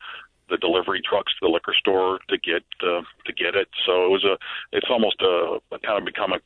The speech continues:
cult, you know, class, you know, not really a classic, but a cult favorite right away,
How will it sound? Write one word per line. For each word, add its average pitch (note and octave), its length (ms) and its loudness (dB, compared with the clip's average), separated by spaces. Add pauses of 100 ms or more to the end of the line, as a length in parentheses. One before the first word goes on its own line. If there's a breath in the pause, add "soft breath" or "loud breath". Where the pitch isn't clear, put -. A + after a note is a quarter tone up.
cult, F2+ 300 2 (600)
you - 80 -6
know, F2+ 120 0
class, F2+ 400 0
you F#2 100 -2
know, D#2+ 120 2
not D#2 220 0 (140)
really E2 180 0
a - 100 -6
classic, D#2+ 380 0
but E2+ 100 -2
a - 120 -6
cult G2+ 160 4 (140)
favorite F#2 320 0
right E2+ 240 2
away, D#2+ 380 2